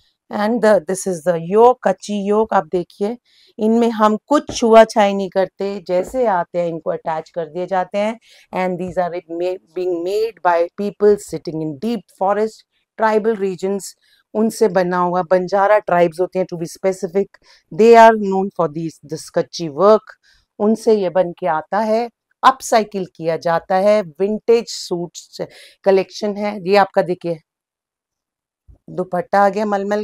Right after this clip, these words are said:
का। And the suit now, look at the suit, beautiful suit, bright suit once again। ठीक है, बहुत ही सुंदर सूट्स once again। Twenty-seven hundred for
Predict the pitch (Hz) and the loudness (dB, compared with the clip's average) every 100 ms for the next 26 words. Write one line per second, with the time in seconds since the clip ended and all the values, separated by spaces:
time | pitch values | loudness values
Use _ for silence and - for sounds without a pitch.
0 | 220 294 - _ _ _ _ _ _ _ | 0 0 -2 _ _ _ _ _ _ _
1 | _ _ _ _ _ _ _ _ _ _ | _ _ _ _ _ _ _ _ _ _
2 | _ _ _ _ _ - - _ _ _ | _ _ _ _ _ -20 -20 _ _ _
3 | _ _ _ _ _ _ _ - 151 151 | _ _ _ _ _ _ _ -16 -14 -12
4 | 302 _ _ _ _ _ _ _ _ _ | -14 _ _ _ _ _ _ _ _ _
5 | _ - 156 - - - - - - - | _ -20 -20 -16 -16 -16 -20 -20 -20 -20
6 | _ 165 - 147 - - - - _ _ | _ -16 -12 -14 -14 -20 -20 -20 _ _
7 | _ _ _ _ _ 190 247 269 269 208 | _ _ _ _ _ -6 -2 -2 -4 -6
8 | 208 185 170 185 _ _ - 202 208 226 | -8 -8 -10 -10 _ _ -4 0 0 0
9 | - - - 175 185 _ 139 151 151 147 | -4 -16 -12 -12 -12 _ -8 -6 -6 -10
10 | 151 131 135 131 - _ - 165 196 254 | -12 -10 -12 -14 -20 _ -20 -12 -10 -12
11 | _ _ _ - 180 185 214 226 - 165 | _ _ _ -4 -2 0 0 -2 -8 -10
12 | 156 160 - 208 269 - - 165 151 139 | -8 -10 -8 -10 -10 -16 -14 -10 -10 -12
13 | - 147 143 208 302 _ - - 247 269 | -16 -12 -6 -6 -6 _ -20 0 4 6
14 | 285 302 277 294 240 190 190 262 - 226 | 6 4 4 2 0 -2 0 -2 0 -4